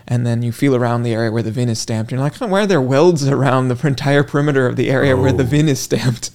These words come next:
Speaker 1: <laughs>
Speaker 2: That's not
Speaker 1: So,
Speaker 2: good.
Speaker 1: you know, stuff has been cut out. Or, you know, they will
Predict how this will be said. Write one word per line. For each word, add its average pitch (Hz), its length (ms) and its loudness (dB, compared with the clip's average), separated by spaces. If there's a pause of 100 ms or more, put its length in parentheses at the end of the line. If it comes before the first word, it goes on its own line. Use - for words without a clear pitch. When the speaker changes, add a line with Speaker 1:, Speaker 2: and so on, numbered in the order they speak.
Speaker 1:
<laughs> - 340 -10
Speaker 2:
That's - 180 -12
not 98 100 -10
Speaker 1:
So, 131 320 2
Speaker 2:
good. - 80 -10 (300)
Speaker 1:
you 139 120 0
know, 117 300 0
stuff 131 220 -2
has 123 100 -4
been 127 140 -4
cut 120 180 -2
out. 107 300 -4
Or, 131 360 2
you 123 200 -6
know, 107 180 -4
they 110 160 -4
will 117 320 -4